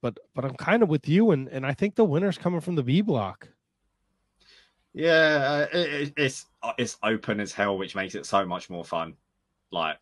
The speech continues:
Speaker 2: you know, I, I look back to G, think about G one's past, and you look at the final night, and it's, like, Naito versus Okada in A block and Ibushi versus Tanahashi in B block, and you're like, "Well,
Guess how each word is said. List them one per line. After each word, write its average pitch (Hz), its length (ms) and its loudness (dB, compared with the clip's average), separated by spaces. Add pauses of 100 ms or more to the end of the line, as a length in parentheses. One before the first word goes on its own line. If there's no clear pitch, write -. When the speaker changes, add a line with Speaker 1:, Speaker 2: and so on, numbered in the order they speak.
(260)
Speaker 2:
you 107 140 -6
know, 92 80 -6
I, 101 440 -2
I 101 160 -2
look 107 260 -2
back 98 260 -2
to 101 80 -14
G, 101 240 -2
think 110 200 -4
about 101 200 2
G 107 140 -2
one's 98 200 -2
past, 98 420 2
and 90 180 -6 (440)
you 107 100 2
look 104 160 0
at - 20 -8
the 101 80 -6
final 104 340 0
night, 98 320 2
and 104 80 -6
it's, 104 140 -8
like, 95 180 0
Naito 95 360 -2
versus 101 320 -2
Okada 98 420 0
in 92 100 -4
A 95 160 -4
block 90 280 -6
and 90 180 -8
Ibushi 92 420 -8
versus 95 260 -4
Tanahashi 95 440 -2
in 92 60 -8
B 101 160 -2
block, 90 240 -6
and 92 60 -10
you're 95 100 -4
like, 92 80 -4
"Well, 101 260 -2